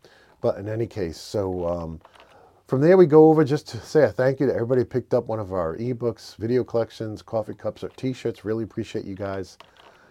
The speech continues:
And, uh, and we'll end with a reminder that every one of the links that we've ever talked about, you'll find at automate dot news. No W W W, no dot com, automate dot news. And, uh,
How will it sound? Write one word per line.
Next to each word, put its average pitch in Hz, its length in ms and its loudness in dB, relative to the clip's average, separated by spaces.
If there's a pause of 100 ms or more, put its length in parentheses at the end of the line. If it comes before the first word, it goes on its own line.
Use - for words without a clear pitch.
(140)
And, 120 400 -2
uh, 113 360 0 (420)
and 131 120 -10
we'll 165 160 2
end 170 200 0
with 160 140 -2
a 160 40 -2
reminder 147 640 -2
that 104 380 -2
every 175 400 -2
one 127 440 -2
of 117 140 -8
the 147 100 -4
links 110 480 -6
that 82 180 -6
we've 90 220 -6
ever 123 180 -2
talked - 260 -4
about, 76 320 -8 (500)
you'll 185 220 6
find 143 300 2
at 160 160 -2
automate 110 480 -2
dot 131 240 -2
news. 170 480 -4
No 92 160 -8
W 101 260 -4
W 95 260 -4
W, 127 240 -4
no 98 160 -6
dot 78 240 -8
com, 156 320 -6 (560)
automate 135 640 2
dot 113 300 -2
news. 95 480 -6
And, 90 440 -12
uh, 87 240 -8